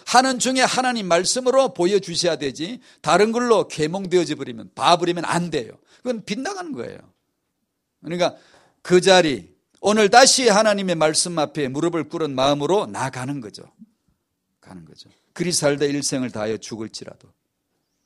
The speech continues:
음. 그렇게 마무리를 했습니다. 여러분의 환경을 최선을 다하십시오.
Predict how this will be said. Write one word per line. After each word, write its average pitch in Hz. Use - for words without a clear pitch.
음. -
그렇게 135
마무리를 101
했습니다. -
여러분의 226
환경을 202
최선을 240
다하십시오. 113